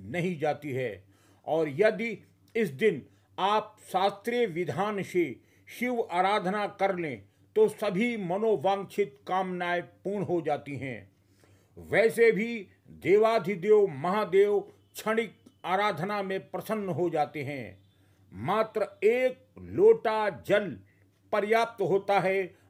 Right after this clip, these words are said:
महादेव को प्रसन्न करने के लिए। लेकिन आज हम आपको कुछ ऐसे प्रयोग बता रहे हैं जिनके करने से महादेव प्रसन्न होंगे और ख़ासतौर यह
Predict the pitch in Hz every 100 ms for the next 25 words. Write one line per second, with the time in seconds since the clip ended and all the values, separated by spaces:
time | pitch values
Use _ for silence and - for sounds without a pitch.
0 | - 92 165 190 196 151 190 180 - 180
1 | 185 175 - 185 190 196 175 156 147 143
2 | 135 127 127 104 98 _ _ _ _ _
3 | _ 139 156 214 - 196 220 233 180 -
4 | 196 220 208 208 - 208 208 214 - -
5 | 190 240 240 233 226 202 196 190 160 170
6 | 175 170 151 180 180 180 185 - _ 107
7 | - 196 190 190 - 220 220 226 202 190
8 | 170 123 - _ - 107 190 202 214 165
9 | 180 196 196 180 - _ _ _ _ -
10 | 240 262 254 226 170 190 185 185 170 -
11 | - 185 196 - - 226 226 - 190 156
12 | 104 _ - 160 233